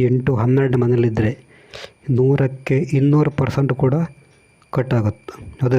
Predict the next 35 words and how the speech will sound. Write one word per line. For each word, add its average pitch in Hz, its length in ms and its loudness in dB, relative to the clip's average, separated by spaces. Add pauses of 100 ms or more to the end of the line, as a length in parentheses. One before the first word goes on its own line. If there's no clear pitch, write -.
ರೀಸನ್ 135 400 2
ಯಾವುದೇ 127 320 2
ಇರ್ಬೋದು 113 340 0 (360)
ಅಥವಾ 131 200 2 (100)
ರೀಸನ್ 127 300 2
ಇಲ್ದೇ 127 200 0 (120)
ಇರ್ಬೋದು. 98 300 -2 (920)
ಇದಂತೂ 135 360 0
ಪಕ್ಕ 131 180 -4 (140)
ಇದು. 98 120 -2 (1120)
ನೀವು 135 180 4
ಈ - 20 0 (100)
ಥರ 135 80 2 (120)
ಇದ್ದರೆ 127 220 0 (640)
ನೀವು 143 200 0
ತುಂಬ 135 180 0
ಒಂದು 127 160 4
ಎಚ್ಚರಿಕೆಯಿಂದ 127 400 0
ಇರಬೇಕು. 110 220 0
ಯಾಕಂದರೆ 120 300 0
ನಿಮಗೆ 123 220 2 (140)
ಆಗುವಂಥ 123 340 2 (160)
ಪೇನ್ 127 240 2
ಇದೆಯಲ್ಲ 107 300 2
ಅದು 123 100 2 (880)
ತುಂಬ 127 220 2
ಆಗಿರ್ತದೆ. 113 360 0
ಆ 104 80 -2
ಕಾರಣ 123 180 2
ನೀವು 117 120 0
ಸ್ವಲ್ಪ 123 140 -2 (100)
ತುಂಬ 123 100 0 (120)
ಜಾಗ್ರತೆಯಿಂದ 120 420 0
ಇರಬೇಕು. 104 320 -2 (1200)
ಇದು 131 80 2